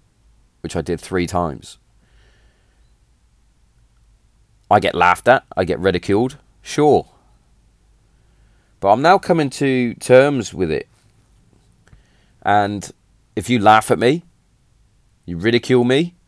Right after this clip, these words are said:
you think I'm an embarrassment, hey, guess what? Go fuck yourself. Yeah? I'm trying to help spread the word about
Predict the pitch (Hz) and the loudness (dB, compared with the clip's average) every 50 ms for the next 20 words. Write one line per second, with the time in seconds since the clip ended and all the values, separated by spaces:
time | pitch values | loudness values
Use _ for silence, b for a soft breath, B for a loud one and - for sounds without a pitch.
0 | _ _ - 117 - - 123 110 - - 110 104 104 98 87 - 107 107 113 113 | _ _ -14 -12 -6 -4 -4 -4 -2 -2 -2 -2 -2 -4 0 4 6 6 6 4
1 | 117 - - 127 135 151 - _ _ _ _ _ _ _ _ _ _ _ _ _ | 2 0 -2 -6 -6 -6 -8 _ _ _ _ _ _ _ _ _ _ _ _ _
2 | _ _ _ _ _ _ _ _ _ _ _ _ _ _ _ - 117 123 - 143 | _ _ _ _ _ _ _ _ _ _ _ _ _ _ _ -6 -4 0 0 0
3 | 135 - - 151 143 107 - - _ _ _ _ _ _ _ _ _ _ _ _ | 0 2 4 4 4 4 2 0 _ _ _ _ _ _ _ _ _ _ _ _
4 | _ _ _ _ _ _ _ _ _ _ _ _ _ _ _ _ _ _ _ _ | _ _ _ _ _ _ _ _ _ _ _ _ _ _ _ _ _ _ _ _
5 | _ _ _ _ - - 143 - - - 156 147 - - 113 98 - - 90 71 | _ _ _ _ -4 -2 -2 -2 0 -2 -2 -4 -4 -6 -6 -4 -2 0 0 -2
6 | 65 - - - - - _ _ _ _ _ _ _ _ _ _ _ _ _ _ | -2 -4 -10 -16 -16 -20 _ _ _ _ _ _ _ _ _ _ _ _ _ _
7 | _ _ _ _ _ _ _ _ _ _ _ _ _ _ _ _ - - 107 123 | _ _ _ _ _ _ _ _ _ _ _ _ _ _ _ _ -2 2 4 4
8 | 147 151 - _ _ _ _ _ _ _ _ _ _ _ _ _ _ _ _ _ | 4 4 0 _ _ _ _ _ _ _ _ _ _ _ _ _ _ _ _ _
9 | _ _ _ _ _ _ _ _ _ _ - - 147 165 170 - 175 156 143 127 | _ _ _ _ _ _ _ _ _ _ 6 6 6 6 6 4 4 4 4 6
10 | 135 127 120 - - - - - 131 127 113 - - 107 95 110 120 117 113 110 | 4 4 4 2 -2 -8 -4 0 0 2 0 0 -4 -6 -2 2 4 4 4 4
11 | 107 107 104 98 - - _ _ _ _ _ _ - 101 98 - 117 120 135 131 | 4 4 2 2 -2 -8 _ _ _ _ _ _ -8 -6 -2 2 4 4 4 4
12 | - | 0